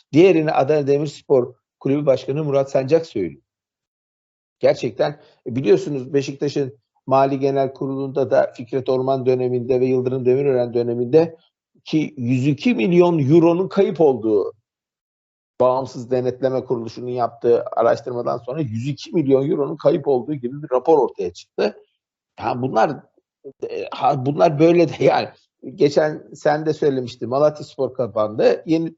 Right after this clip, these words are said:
Yeni Malatya Spor kuruldu. Şimdi Yeni Malatya Spor da kuruluyor. Herhalde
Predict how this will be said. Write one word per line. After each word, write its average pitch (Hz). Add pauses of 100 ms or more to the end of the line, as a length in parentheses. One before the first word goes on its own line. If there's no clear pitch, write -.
(140)
Yeni 156
Malatya 123
Spor 101
kuruldu. 120
Şimdi 170
Yeni 180
Malatya 165
Spor 107
da 101
kuruluyor. 113 (440)
Herhalde 165